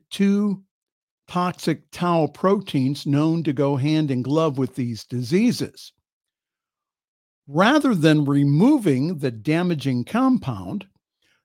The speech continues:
scientists at the Buck Institute for Research on Aging aims to reverse the damage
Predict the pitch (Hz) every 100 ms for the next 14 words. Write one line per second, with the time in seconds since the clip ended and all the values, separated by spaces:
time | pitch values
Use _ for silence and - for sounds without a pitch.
0 | _ - 185 185 170 - 151 - - 143
1 | 139 113 175 214 160 139 139 151 139 139
2 | 127 143 127 143 143 143 131 135 120 123
3 | - 190 208 135 90 147 190 _ _ _
4 | _ _ _ _ _ 196 240 262 - 180
5 | 165 156 160 180 202 - 139 151 147 139
6 | 151 254 - -